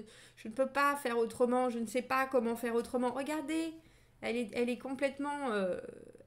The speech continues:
elle, elle est pas, elle, elle, elle est pas attachée vraiment, sa corde, il n'y a pas de nœud, elle est souple, elle est, elle est pas, euh, je trouve pas le mot. Euh,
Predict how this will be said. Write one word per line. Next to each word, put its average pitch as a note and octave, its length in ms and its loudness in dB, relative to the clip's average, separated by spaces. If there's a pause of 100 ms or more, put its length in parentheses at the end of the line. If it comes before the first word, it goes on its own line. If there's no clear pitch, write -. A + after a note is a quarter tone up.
elle, - 240 -10
elle A#3 120 0
est B3 60 2
pas, C4+ 260 4
elle, A#3 180 2
elle, A#3 200 2
elle A#3+ 140 0
est A#3+ 60 -2
pas C#4 260 4
attachée C4 540 0
vraiment, C#4 400 0
sa A#3 160 -2
corde, C4+ 280 -2
il - 20 -2
n'y A#3+ 60 2
a G#3+ 40 2
pas A#3 160 2
de B3+ 160 2
nœud, C#4 300 2
elle G3+ 140 2
est F#3 260 2 (280)
souple, D4+ 460 2
elle F#3+ 220 4
est, F3+ 280 2
elle F3+ 200 -2
est F#3+ 60 0
pas, A3+ 720 0 (340)
euh, - 40 -14 (1000)
je G#3+ 140 -6
trouve G#3+ 220 -12
pas B3+ 160 0
le B3 100 2
mot. C4 300 4 (1400)
Euh, F#3+ 800 2